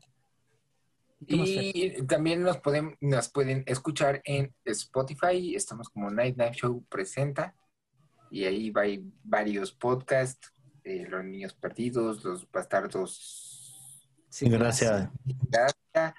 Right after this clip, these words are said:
Speaker 2: Eh, ¿Ahora qué? ¿Ahora qué?
Speaker 1: El, el,
Speaker 2: Y
Speaker 1: ¿y ahora cómo se
Speaker 2: la
Speaker 1: llama? Dices.
Speaker 2: La Tierra, la Tierra
Speaker 3: ¿Ahora qué
Speaker 2: Redonda.
Speaker 3: pedo?
Speaker 2: No, no,
Speaker 1: La Tierra
Speaker 2: ¿cómo?
Speaker 1: Redonda.
Speaker 2: La
Speaker 1: La
Speaker 2: Tierra
Speaker 1: Tierra
Speaker 2: Redonda.
Speaker 1: Redonda. Y, pues, ahí
Speaker 2: Y, pues, ahí hay varias,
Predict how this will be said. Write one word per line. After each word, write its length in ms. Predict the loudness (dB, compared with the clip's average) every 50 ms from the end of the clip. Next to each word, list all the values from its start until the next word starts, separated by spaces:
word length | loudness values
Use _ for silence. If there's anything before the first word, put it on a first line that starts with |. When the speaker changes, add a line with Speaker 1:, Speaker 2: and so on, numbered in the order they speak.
| -18 _ _ _ _ _ _ _ _
Speaker 2:
Eh, 800 | -4 -2 -2 0 0 2 2 2 2 0 0 -4 -6 -8 -10 -4 0 2
¿Ahora 320 | 2 4 4 2 0 0
qué? 420 | 0 0 2 2 2 2 -2 -4 -10 _ _ _ _ _ _ -20 _ _ _ _ _ -20 _ _ _ _ -10
¿Ahora 260 | -8 -8 -8 -10 -14 -12
qué? 320 | -8 -6 -6 -6 -8 -10 -14 _ _
Speaker 1:
El, 300 | -10 -8 -8 -8 -8 -8 -4
el, 140 | 0 0 0
Speaker 2:
Y 160 | 2 2 2
Speaker 1:
¿y 120 | 2 4
ahora 320 | 4 4 4 4 2 2 2
cómo 180 | 2 2 2 2
se 120 | 2 2
Speaker 2:
la 120 | 2 2 2
Speaker 1:
llama? 220 | 2 0 0 0
Dices. 460 | 0 -2 -2 -4 -4 -6 -6 -6 0
Speaker 2:
La 320 | 2 4 4 4 4 0 0
Tierra, 840 | 0 2 2 4 4 4 4 6 4 2 2 0 -2 -2 -4 -6 -8 -8
la 100 | -8 -8
Tierra 200 | 0 2 4 4 4
Speaker 3:
¿Ahora 100 | 4 4
qué 120 | 4 2
Speaker 2:
Redonda. 60 | 4
Speaker 3:
pedo? 300 | 4 4 4 6 6 6 6 6 6 4 4 4 2 2 2 2
Speaker 2:
No, 140 | 0 -2 -2
no, 100 | -2 -4 -4 -4 -4
Speaker 1:
La 100 | -6 -8 -4
Tierra 200 | 0 0 0 2
Speaker 2:
¿cómo? 120 | 2 4
Speaker 1:
Redonda. 400 | 4 4 4 4 4 4 4 2
Speaker 2:
La 560 | 2 0 -2 -8 _ _ _ _ -10 _ -4
Speaker 1:
La 20 | 0
Speaker 2:
Tierra 160 | 2 4 6
Speaker 1:
Tierra 200 | 6 6 6 4
Speaker 2:
Redonda. 360 | 4 4 4 4 4 2 2
Speaker 1:
Redonda. 160 | 0 0 -4 -10 _ _ _ _ _ _ _ _ _ _ -8
Y, 360 | -6 -4 -4 -2 0 2 4 4
pues, 160 | 4 4 4
ahí 220 | 4 4 4 2
Speaker 2:
Y, 60 | 2
pues, 220 | 0 0 -2 2 4
ahí 200 | 6 6 6 6
hay 120 | 6 6 6
varias, 460 | 4 4 4 4 4 4 4 2 0